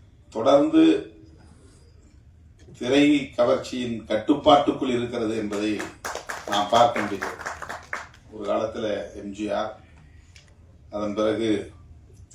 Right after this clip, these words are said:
அவருடைய கலையுலக வாரிசுகள் பலர் கட்சி, பாக்கியராஜ் போன்றவர்கள்லாம் கட்சி தொடங்கினாங்க. சிவாஜி கணேசன் அவர்களும் கட்சியை தொடங்கினார்.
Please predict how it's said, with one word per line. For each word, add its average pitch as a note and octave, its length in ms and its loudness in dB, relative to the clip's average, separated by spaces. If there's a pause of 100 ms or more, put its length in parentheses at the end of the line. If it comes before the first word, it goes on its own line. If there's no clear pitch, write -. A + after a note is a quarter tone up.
அவருடைய A#2+ 520 -2
கலையுலக A2+ 420 0
வாரிசுகள் G2+ 580 0 (680)
பலர் - 480 -2
கட்சி, - 280 -12
பாக்கியராஜ் G#2 520 0
போன்றவர்கள்லாம் G2 480 -6
கட்சி - 220 -12
தொடங்கினாங்க. G2+ 580 -6 (1300)
சிவாஜி A#2+ 500 4
கணேசன் G#2+ 360 -2
அவர்களும் G2+ 300 -4
கட்சியை G#2 300 -8
தொடங்கினார். F#2+ 440 -8